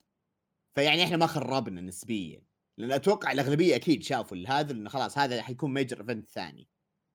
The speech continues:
فالسؤال هو، طبعا اللي قروا فلاش فورورد يقولون: "أوكي، طيب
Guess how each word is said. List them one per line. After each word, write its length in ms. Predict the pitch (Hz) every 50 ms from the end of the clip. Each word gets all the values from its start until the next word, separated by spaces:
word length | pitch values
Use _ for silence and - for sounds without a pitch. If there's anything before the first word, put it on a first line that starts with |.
| _ _ _ _ _ _ _ _ -
فالسؤال 880 | - 170 165 165 160 156 156 156 - 156 - - - - 208 262 269 185
هو، 380 | 151 165 147 120 92 67 64 - _ _ _ _ _ _ _ _ _ _ _ _ _ _ _ _ - _ -
طبعا 500 | 175 175 165 175 190 180 175 - - - _ _ _ _ _ _ _ _ _ _ _ _ _ _ _ - -
اللي 160 | 165 165 165
قروا 480 | 151 196 214 226 202 175 156 151 143
فلاش 240 | 135 - 185 175 -
فورورد 520 | - 190 196 202 196 196 214 220 196 - - - _ _ _ -
يقولون: 600 | 135 131 147 170 180 180 170 147 - - 117 131 -
"أوكي، 260 | - 170 - 175 143 120
طيب 300 | - 135 139 135 113